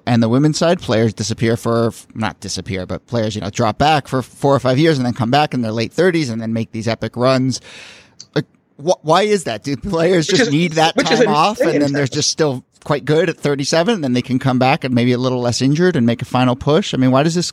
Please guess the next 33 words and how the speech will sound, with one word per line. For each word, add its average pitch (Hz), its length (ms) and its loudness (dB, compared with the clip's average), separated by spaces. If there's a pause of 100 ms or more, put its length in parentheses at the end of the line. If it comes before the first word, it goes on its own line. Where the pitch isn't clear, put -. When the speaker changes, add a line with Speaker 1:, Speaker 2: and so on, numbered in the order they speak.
(140)
Speaker 1:
sort 151 220 -2
of 139 140 -6
seem 135 220 2
to 127 140 0
happen 117 280 -2
a 95 60 -6
lot? 67 260 -10 (1400)
Speaker 2:
Well, 277 200 4
I've 427 180 4
been 370 160 -2
saying 214 380 -2
this 160 200 -2
about 143 400 2
other 160 260 2
sports, - 520 -2
and 147 160 -2
I've 135 140 0
never 240 240 2
really 156 360 0
thought 135 300 2
about 123 300 2
it 120 160 -2
in 123 100 -4
terms 135 280 0
of 110 100 -6
tennis 143 480 0 (100)
until 120 480 0
you 123 140 0
brought 127 340 2
this 117 160 -2
question 127 420 -2
up. 131 220 0 (400)
But 175 300 2